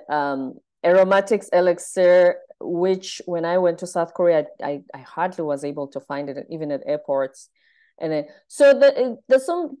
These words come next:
something when you test, oh, Versace Bright Crystal. When you go through testers, for me, it's, it, what,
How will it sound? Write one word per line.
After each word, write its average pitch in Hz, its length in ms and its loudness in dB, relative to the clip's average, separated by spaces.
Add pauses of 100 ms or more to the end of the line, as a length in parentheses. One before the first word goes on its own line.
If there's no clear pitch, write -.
something 370 480 -6
when 277 260 2
you 285 280 0
test, 302 360 0
oh, 185 280 2
Versace 151 360 -8
Bright - 200 -8
Crystal. - 400 -12 (300)
When 262 240 4
you 294 240 0
go 285 260 6
through 320 260 -2
testers, 262 540 0
for 233 140 -4
me, 254 400 2
it's, 208 320 -6
it, 208 240 -8
what, 240 300 0